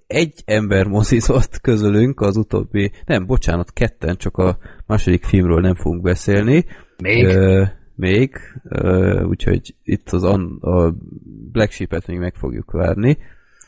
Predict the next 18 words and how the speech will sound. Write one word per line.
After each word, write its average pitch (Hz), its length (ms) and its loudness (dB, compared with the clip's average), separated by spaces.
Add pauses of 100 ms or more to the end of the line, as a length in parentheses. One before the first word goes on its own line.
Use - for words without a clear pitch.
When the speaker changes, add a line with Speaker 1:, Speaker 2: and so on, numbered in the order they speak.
(880)
Speaker 1:
A - 160 -16
Gergő, 92 600 0 (220)
Ghost 104 280 2
in 90 100 2
the 82 100 0
Shell, 76 440 -2 (1040)
hogy - 180 -4
tetszett? - 540 -4
Egy, 101 280 -4
egy, - 300 -4 (500)
egyetlen 120 600 -2
egy 92 140 -4
szóban. - 520 -12 (1900)
Speaker 2:
Oké. 104 880 2 (1040)
Speaker 1:
Na, - 160 -12 (320)
ez 98 200 -8 (300)
már - 100 -12
teljesen - 360 -10